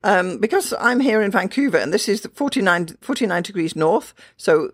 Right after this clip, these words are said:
it's known as the forty-ninth parallel, meaning that we're forty-nine degrees, fourteen minutes north from the equator. And there's actually a brewing company in the city called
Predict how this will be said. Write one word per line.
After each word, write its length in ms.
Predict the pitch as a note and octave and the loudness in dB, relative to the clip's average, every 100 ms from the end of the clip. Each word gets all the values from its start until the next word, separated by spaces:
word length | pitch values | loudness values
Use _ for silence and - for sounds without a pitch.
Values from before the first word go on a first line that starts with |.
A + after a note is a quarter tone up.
| - | -4
it's 200 | - - | -4 0
known 200 | A3 E3 | 0 0
as 100 | D3+ | -4
the 80 | F#3+ | -2
forty-ninth 600 | G3 F#3+ F#3+ D3+ D#3 - | -2 -2 -2 -4 -4 -8
parallel, 840 | - E3+ D3+ D#3+ F#3 G#3+ G4+ - _ - - | 0 2 4 4 4 2 0 -4 _ -20 -4
meaning 320 | G#3 A3+ D#3+ | 0 2 2
that 120 | E3+ | -2
we're 200 | C#3 D3+ | 0 -2
forty-nine 580 | - - F3+ D#3+ F3 D3 | -4 -8 -8 -4 -4 -6
degrees, 260 | D3+ - D3+ | -8 -10 -8
fourteen 360 | - E3+ F#3 | -8 -8 -8
minutes 260 | E3 D#3 - | -8 -10 -6
north 220 | D#3 D#3 _ - - _ _ | -4 -4 _ -20 -20 _ _
from 160 | - F#3+ | -2 0
the 80 | F3+ | -2
equator. 520 | - F#3+ F#3+ - - | 0 -2 -2 -6 -4
And 240 | F#3+ G#3+ G#3 | 0 2 2
there's 160 | G#3+ | 2
actually 280 | D4 B3 G4 | 0 0 0
a 40 | |
brewing 400 | G#3 F3+ B3 A#3+ | 0 2 4 2
company 500 | G3+ D#3 - - D3 | 0 -4 -4 -4 -2
in 100 | - | -2
the 80 | E3+ | -4
city 280 | - D#3 D3+ | -2 -4 -4
called 380 | - - D3 | 0 2 2